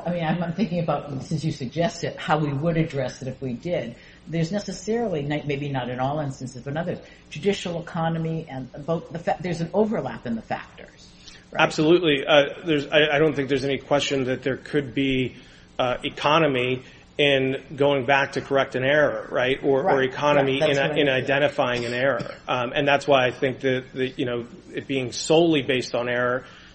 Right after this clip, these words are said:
Speaker 2: doesn't get you there. But if there is a mixed bag, that, that, you know, as I said, judicial economy in and of itself could mean anything, right?
Speaker 1: Well, that's what I'm having a hard time thinking about what would be judicial economy that's not based on error. But maybe there's, Judge Stark can probably come up with something.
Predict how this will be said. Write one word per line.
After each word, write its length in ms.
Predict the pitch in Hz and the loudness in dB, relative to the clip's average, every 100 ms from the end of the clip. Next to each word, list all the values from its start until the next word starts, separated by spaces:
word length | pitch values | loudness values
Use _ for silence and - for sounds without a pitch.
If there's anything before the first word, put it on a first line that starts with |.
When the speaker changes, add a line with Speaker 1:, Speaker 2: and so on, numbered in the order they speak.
| - | -2
Speaker 2:
doesn't 240 | 135 127 | 0 2
get 240 | 135 143 | 2 0
you 80 | 143 | 0
there. 220 | 123 120 | -2 -2
But 240 | 113 131 135 | 0 -2 0
if 160 | 127 | -2
there 200 | 135 127 | -2 -2
is 200 | 131 139 | 0 -2
a 60 | 123 | -2
mixed 280 | 123 117 - | -6 -8 2
bag, 380 | 139 127 123 117 | 4 4 2 0
that, 260 | 123 120 - - - | -2 -2 -6 -20 -16
that, 240 | 131 123 - - | -4 -4 -4 -4
you 100 | 143 | -2
know, 80 | 131 | 0
as 160 | 135 | 0
I 40 | 131 | 0
said, 280 | 160 123 - | 2 0 2
judicial 340 | 165 190 190 | 4 6 6
economy 460 | 156 - 151 143 131 | 2 2 2 2 0
in 60 | |
and 100 | 127 | -2
of 80 | 120 | -4
itself 360 | - 131 120 123 | -2 -2 2 2
could 140 | 120 | 0
mean 160 | 117 113 | -4 -4
anything, 320 | 113 - - - - | -6 -10 -18 -20 -12
right? 220 | 117 120 | -4 -2
Speaker 1:
Well, 100 | 185 | 4
that's 180 | 202 202 | 4 4
what 160 | 190 170 | 2 4
I'm 140 | 208 | 4
having 180 | 247 196 | 4 0
a 80 | 190 | 2
hard 220 | 185 160 | 2 0
time 220 | 156 147 | -4 -6
thinking 340 | - 143 143 135 | -6 -8 -6 -4
about 300 | 123 123 143 | -2 -2 -2
what 240 | 147 147 | -4 -4
would 160 | 139 127 | -6 -4
be 240 | 127 117 | -4 -4
judicial 500 | 120 113 127 131 113 | -8 -10 -10 -10 -12
economy 460 | - 127 120 117 113 | -10 -8 -4 -4 -4
that's 240 | 101 - | -12 -10
not 260 | 127 107 - | -8 -8 -10
based 340 | 110 113 - | -10 -10 -12
on 220 | 110 101 - | -12 -12 -8
error. 260 | 123 117 - - - - - | -6 -6 -10 -20 -20 -20 -14
But 220 | 117 - | -10 -10
maybe 240 | 120 110 113 | -8 -10 -10
there's, 320 | 101 104 - - - - - - - | -14 -18 -20 -20 -20 -20 -20 -20 -14
Judge 280 | 147 123 - | -10 -10 -10
Stark 260 | 135 123 | -10 -10
can 120 | - 101 | -10 -10
probably 260 | 120 - | -10 -14
come 160 | - 107 | -14 -14
up 160 | - | -12
with 100 | - | -18
something. 400 | - - - - | -14 -14 -12 -14